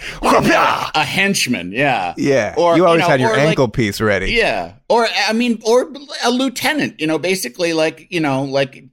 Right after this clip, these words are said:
Speaker 2: kinda just, like, n-, not quite the same status, like, a little bit less status, but still sort of like an officer in the, in the operation.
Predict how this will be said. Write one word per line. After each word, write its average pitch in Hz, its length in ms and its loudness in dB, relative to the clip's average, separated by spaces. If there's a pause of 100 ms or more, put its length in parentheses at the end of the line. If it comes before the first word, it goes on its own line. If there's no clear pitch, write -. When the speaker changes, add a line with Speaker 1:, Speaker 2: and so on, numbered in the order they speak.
Speaker 2:
kinda 156 260 -2
just, 147 220 -6
like, - 360 -2 (680)
n-, 139 280 -8 (100)
not 202 340 -2 (200)
quite 208 260 0
the 180 80 -2
same 196 340 -2
status, 135 640 -2
like, 151 160 -4
a 151 60 -2
little 214 240 0
bit 143 220 -4
less 135 260 0
status, 120 480 -2
but 156 200 -6
still 254 380 -2
sort 196 240 -2
of 180 100 -4
like 151 220 0
an 131 80 0
officer 117 640 -2
in 107 160 0
the, 107 180 -4
in 113 140 -2
the 104 120 -2
operation. 87 760 -8